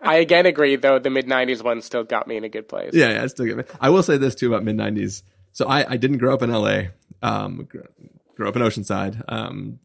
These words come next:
Speaker 2: during that age time, I was in South Oceanside. And, uh, I will say, I don't know what street they were on in L A, but it sure as hell looked a lot like Coast Highway.
Speaker 1: Mm.
Speaker 2: <laughs> And it just,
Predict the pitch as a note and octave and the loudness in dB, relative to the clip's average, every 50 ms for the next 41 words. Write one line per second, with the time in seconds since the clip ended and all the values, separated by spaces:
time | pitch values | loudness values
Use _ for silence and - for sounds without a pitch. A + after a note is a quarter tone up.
0 | _ _ - A#2 A#2 _ - A2 A2 A2+ G#2+ G#2+ G#2+ A2 G#2+ G2 - _ - G#2+ | _ _ -20 -20 -12 _ -4 -2 -2 -2 -4 -4 -2 -2 -2 -4 -4 _ -8 -6
1 | G#2+ G2+ G2+ - - _ _ - A#2+ G#2+ G#2 G2+ G#2+ A2 G2 G2+ A2 - A2+ A2 | -6 -6 -8 -12 -16 _ _ -12 -8 -8 -6 -6 -6 -6 -6 -6 -6 -8 -8 -4
2 | - A2+ A2 G#2+ G2+ - - G#2+ - - A2+ G#2+ A2 G#2+ - _ _ _ _ _ | -4 -4 -2 -4 -6 -6 -8 -10 -8 -6 -6 -6 -6 -8 -10 _ _ _ _ _
3 | _ - D#3 E3 E3 F3 E3 F3 F3+ F3+ F#3+ G3 F#3 F3+ F#3 G3+ G3+ - - G#3 | _ -4 -4 -2 -2 -2 0 0 0 0 0 -2 -2 -2 -2 -2 -2 -2 -2 0
4 | G3+ F#3+ F3 D#3 E3+ F3+ F3+ F3+ F3 F3 - - F#3 F#3 F#3 F3+ E3+ E3 E3 E3 | 0 0 0 0 -2 0 0 0 -2 -4 -2 -4 -4 -2 0 0 0 2 0 0
5 | D#3+ D3+ D#3+ D#3+ D#3+ D#3 C#3 A#2+ A2 A2 G#2 - _ _ _ _ _ _ - A#2+ | 0 0 0 2 2 2 2 2 2 0 -2 -4 _ _ _ _ _ _ -2 -2
6 | A#2+ A#2+ - - D#3+ C#3+ C3+ C3+ D3+ C#3+ C#3 C3+ C3+ B2+ B2 B2+ C3 B2+ B2+ A#2+ | -2 0 0 0 0 0 2 0 0 2 2 2 0 0 0 0 0 0 0 -2
7 | A2 - - A#2 A2 - A#2+ G#2+ G#2 G2 G2 F#2+ F#2 G#2 G#2 - D3 - D#3+ C#3+ | -2 0 0 0 2 4 4 4 4 4 4 4 2 2 2 0 -2 -2 -2 -4
8 | C#3 C3+ C3+ G3 G#3 F#3+ F#3 F3 C3+ E3 D#3 D#3+ D#3 - D3 C3 C#3+ C3+ B2 B2+ | -4 4 6 8 8 10 8 8 6 4 4 2 0 2 2 2 2 2 2 2
9 | C#3 A#2+ - | 0 -2 -2